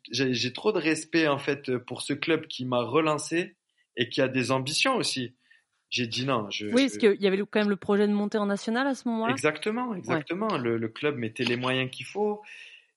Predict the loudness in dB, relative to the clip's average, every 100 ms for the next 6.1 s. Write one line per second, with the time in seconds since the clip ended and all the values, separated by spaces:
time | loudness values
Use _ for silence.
0 | _ -2 0 2 2 2 2 0 -2 0
1 | 2 2 4 2 2 -4 -4 -2 0 0
2 | 0 -4 -2 0 0 0 -2 -2 0 0
3 | 2 2 0 -2 -8 -6 -4 -4 -2 -4
4 | -4 -16 _ _ _ _ _ -2 2 4
5 | 4 0 -4 _ _ _ _ _ _ -6
6 | -4